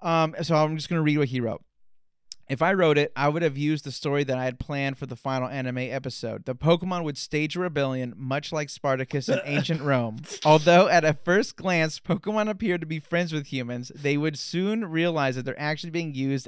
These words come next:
Speaker 1: as slaves, which would lead to an uprising.
Speaker 2: <laughs>
Speaker 1: Pikachu would become the leader of the revolt and end up fighting with Ash.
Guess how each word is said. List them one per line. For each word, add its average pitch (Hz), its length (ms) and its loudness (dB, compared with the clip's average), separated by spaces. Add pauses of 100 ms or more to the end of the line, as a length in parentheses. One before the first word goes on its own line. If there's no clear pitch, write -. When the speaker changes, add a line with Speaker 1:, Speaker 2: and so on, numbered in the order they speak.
Speaker 1:
as 123 300 -2
slaves, 120 540 -6
which 135 260 -4
would 143 220 -4
lead 180 500 -2
to 165 200 -4
an 143 180 -6
uprising. 135 680 -2 (220)
Speaker 2:
<laughs> - 220 -20
Speaker 1:
Pikachu 202 760 2 (300)
would 175 340 0
become 185 500 0
the 165 100 -6
leader 185 380 0
of 220 80 4
the 214 100 2
revolt 156 400 2
and 156 120 0
end 170 200 0
up 165 100 0
fighting 165 340 2
with 165 220 -2
Ash. 135 520 2